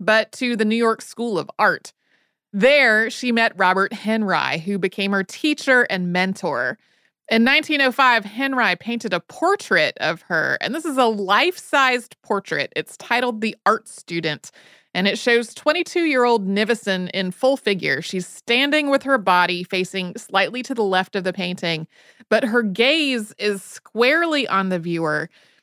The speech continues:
She's wearing what looks like a red floral dress with a white lace collar. We only see a little bit of it, and most of her figure is covered by a black smock.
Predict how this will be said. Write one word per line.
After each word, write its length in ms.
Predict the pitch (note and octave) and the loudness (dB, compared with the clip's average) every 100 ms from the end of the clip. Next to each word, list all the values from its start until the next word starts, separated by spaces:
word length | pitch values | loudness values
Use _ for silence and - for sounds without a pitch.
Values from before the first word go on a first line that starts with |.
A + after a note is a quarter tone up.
| _ _ - | _ _ -6
She's 300 | C4 A#3+ G#3+ | 0 0 4
wearing 360 | C4 D4 D4 | 4 4 2
what 180 | C4 G#3 | 2 0
looks 180 | A#3+ - | -2 -2
like 160 | A3+ | 0
a 60 | F#3 | 0
red 340 | F3 G3+ G#3+ | 2 2 0
floral 360 | - G3+ G3 F#3 | -2 0 2 2
dress 440 | F3+ F#3 C#4+ - - | 2 0 0 -6 -8
with 200 | F#3+ F3 | -6 -2
a 120 | E3+ | -2
white 300 | E3 G3 A3+ | 0 0 0
lace 240 | A3 F#3 | -2 -4
collar. 460 | - - F#3 A3+ D#4+ _ _ _ _ | -6 0 2 2 -2 _ _ _ _
We 140 | G#3+ C4+ | 2 4
only 200 | F#4 F#4 | 4 2
see 160 | E4+ | 4
a 60 | D#4+ | 2
little 220 | D4+ D#4 | 4 2
bit 160 | A3 A#3 | 4 2
of 140 | A3 | 2
it, 180 | A#2 - _ - | -2 -4 _ -2
and 240 | F#3 F#3 | 0 0
most 240 | G3+ B3+ A#3+ | 0 0 0
of 60 | |
her 120 | A3+ | 0
figure 360 | G#3+ A3 G#3 F#3+ | 2 0 2 2
is 140 | F3 | 0
covered 320 | - G3 F#3 F3+ | -2 -2 -2 0
by 140 | E3 | 0
a 80 | E3 | -2
black 340 | E3+ F3 - | 0 -2 -2
smock. 560 | - G3 F3 C3 - | -6 -4 -2 -2 -4